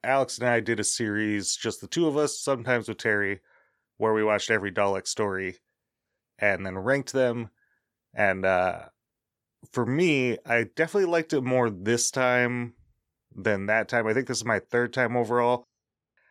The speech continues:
I hated it the last time I watched it. I don't like stories that get into just, like, the politics of, like, four people on a base. And that's mostly what this story is. And, uh,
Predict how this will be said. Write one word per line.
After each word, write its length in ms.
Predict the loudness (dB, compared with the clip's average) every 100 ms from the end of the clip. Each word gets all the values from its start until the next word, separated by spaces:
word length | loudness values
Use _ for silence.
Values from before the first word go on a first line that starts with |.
| _ -2
I 120 | -2
hated 540 | -2 -2 0 0 2 0
it 200 | -2 -6 _ -4
the 80 | 0
last 220 | 2 2
time 120 | 2
I 40 | 4
watched 300 | 2 2 -2
it. 160 | -4 -4 -6
I 80 | -2
don't 300 | -2 -2 0
like 280 | -2 0 -2
stories 420 | 0 0 -2 -2
that 180 | -4 0
get 180 | -2
into 220 | 0 -2 0
just, 240 | -2 0
like, 160 | -2 -2
the 80 |
politics 560 | -4 0 0 2 -2 -2
of, 80 | 0
like, 160 | -2
four 320 | -2 0 0 0
people 420 | -4 0 0 2
on 160 | 0
a 60 | -2
base. 480 | -4 -4 -2 -6 -6 _ _ _ _ -2
And 260 | 0 2
that's 280 | 0 -2 -6
mostly 420 | -6 -2 0 0
what 140 | 0 0
this 120 | 0
story 320 | 2 2 2
is. 220 | 0 -2 -8 _ _ _ _ _ -2
And, 260 | 0 0
uh, 460 | 0 0 -2 -4